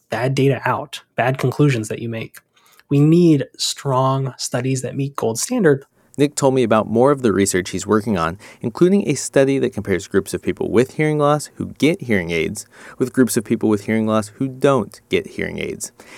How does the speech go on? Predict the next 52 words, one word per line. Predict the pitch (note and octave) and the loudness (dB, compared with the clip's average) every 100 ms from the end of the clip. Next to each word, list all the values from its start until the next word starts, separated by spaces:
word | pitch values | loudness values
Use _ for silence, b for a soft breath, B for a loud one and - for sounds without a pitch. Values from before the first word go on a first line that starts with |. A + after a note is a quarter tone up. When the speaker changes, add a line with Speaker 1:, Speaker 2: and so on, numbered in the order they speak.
| B | B
Speaker 2:
He | F3+ | -2
says | F#3 F#3+ E3+ | 2 2 2
what | C#3 B2 | -2 0
he | A#2 | -4
sees | - C#3+ C#3+ C#3 - - | 0 0 0 -2 -12 -8
is | C#3+ | -4
a | E3+ D3 | -4 -2
difference | F#2+ - G3 - | -2 0 -4 -2
in | G2+ | -4
spending | - C3 B2+ B2+ B2+ - | -2 0 2 0 0 -2
over | - G2 | 0 0
time. | - - - G2+ _ | -4 -8 -12 -18 _
Speaker 1:
What | C#3 C3+ | -2 -2
we | C#3 | 0
have | C3 C#3+ | 0 -2
found | C#3 - G#3 E3+ | -2 -4 -2 0
is | B2 A#2 | 0 0
that, | B2 C3 - b b b b _ | 2 2 -2 b b b b _
you | D#3+ | 4
know, | C#3+ | 6
it's | C#3+ D3 | 4 2
not | D#3+ | 2
a | |
massive | C3+ A#2+ C3 D#3+ | 2 0 0 0
number, | D#3 E3 F3+ | 2 2 2
but | C#3+ | 2
year | A#2 C#3+ D#3+ | 0 2 2
over | C#3+ B2 | 4 0
year, | C3+ E3+ | 0 -4
we | A2+ | -2
see | A2 - B2+ | -2 -2 -2
something | C3+ B2 B2 | -2 -2 -2
like | A#2+ | -2
a | A2+ | -6
three | - C3+ | -2 0
hundred | C3 B2 | 2 0
dollar | A2 A#2+ A#2+ A2+ A2+ | 0 0 0 -2 -4
savings | - - C3 A#2 G#2 | -4 0 0 0 0
attributable | G#2+ - A#2 A2 G#2+ | -2 0 0 0 -2
to | - G#2+ G#2+ - _ - | -2 -2 -2 -6 _ -6
getting, | A#2+ A#2 A2+ _ | -4 -4 -6 _
uh, | A#2+ G#2+ - | -8 -8 -10
hearing | - C3 A2 | -6 -4 -4
aids. | - | -4
And | B2+ | 0
that, | C3 - B B B - | 0 0 B B B -4
that | C3+ | 0
could | - D#3+ | 2 4
be | |
exponential | B2+ C#3 - A2 C3+ D3 | 2 0 0 0 2 2
over | A2+ G#2+ | 2 0
time, | - A2+ D#3 | -2 -2 -2